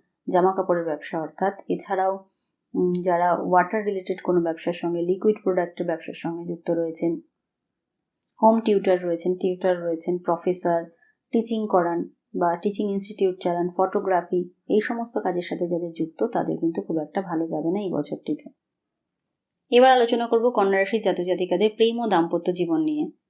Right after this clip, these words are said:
কন্যা রাশির জাতক জাতিকারা যারা already রিলেশনের মধ্যে রয়েছেন তাদের কিন্তু সম্পর্ক ভালো থাকছে,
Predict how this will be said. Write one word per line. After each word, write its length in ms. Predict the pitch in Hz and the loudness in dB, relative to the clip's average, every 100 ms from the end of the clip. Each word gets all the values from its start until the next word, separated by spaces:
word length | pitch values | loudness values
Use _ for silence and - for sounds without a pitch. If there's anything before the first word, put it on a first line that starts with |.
| _ | _
কন্যা 240 | - 214 233 | -2 0 0
রাশির 220 | 247 254 | -2 0
জাতক 220 | 214 190 | 0 0
জাতিকারা 460 | 190 185 190 190 208 | -2 -2 -2 -2 -2
যারা 380 | 202 175 180 - | -2 -2 -2 -2
already 560 | 175 175 180 190 214 214 _ _ _ | -4 -4 -6 -4 -6 -6 _ _ _
রিলেশনের 460 | 190 196 214 220 214 | 0 0 0 -4 -4
মধ্যে 280 | 196 185 185 | -4 -2 -2
রয়েছেন 280 | 170 180 196 | -4 -6 -4
তাদের 280 | 170 175 | -4 -4
কিন্তু 200 | 170 180 | -4 -4
সম্পর্ক 480 | 190 175 165 175 180 | -4 -4 -4 -4 -6
ভালো 240 | 180 175 175 | -4 -6 -4
থাকছে, 440 | 170 165 - | -6 -6 -8